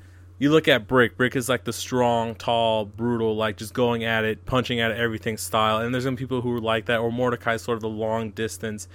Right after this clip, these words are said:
take your time and, you know, deal damage from afar.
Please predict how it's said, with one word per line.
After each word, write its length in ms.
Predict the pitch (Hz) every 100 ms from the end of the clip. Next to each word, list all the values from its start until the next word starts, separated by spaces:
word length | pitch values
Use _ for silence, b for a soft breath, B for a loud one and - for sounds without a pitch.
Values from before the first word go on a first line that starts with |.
| B B -
take 220 | 139 123
your 100 | 123
time 400 | - 120 117 110
and, 100 | 107
you 80 | 110
know, 240 | 110 107 107
deal 260 | 104 113
damage 320 | 110 113 113
from 140 | - 107
afar. 560 | 95 107 104 104 95